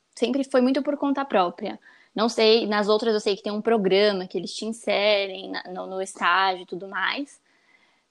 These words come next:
Ah, na minha, isso, isso não aconteceu, mas foi extremamente válido pra aprender as bases, chegar num estágio em um restaurante grande e, e saber, pelo menos, o básico do que a gente tava fazendo. Mas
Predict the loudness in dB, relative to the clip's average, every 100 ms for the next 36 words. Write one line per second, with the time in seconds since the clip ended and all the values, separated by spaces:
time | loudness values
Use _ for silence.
0 | _ -4 0 2 2 4 4 4 4 2
1 | 0 -2 -6 -6 -6 -8 -4 -2 -2 -2
2 | -4 -6 -6 -6 -4 -6 -4 -6 -6 -8
3 | -6 -4 -2 -2 -2 -2 -2 0 0 0
4 | -4 -6 -6 -6 -4 -6 -4 -2 0 -2
5 | -6 _ _ _ _ _ _ _ _ _
6 | _ _ _ -4 -2 -2 -6 _ -20 -20
7 | _ -8 -4 -4 -2 4 4 4 -2 -4
8 | -6 -6 -6 -6 -6 -10 -10 -2 2 4
9 | 6 4 0 -4 -2 -2 -2 -4 -4 -4
10 | 0 4 6 4 -2 -10 -8 -6 -8 -6
11 | 0 2 2 0 -12 -12 -14 -8 -8 -8
12 | -10 -8 -8 -6 -10 -14 -18 -20 _ _
13 | _ -20 _ _ _ 0 4 6 4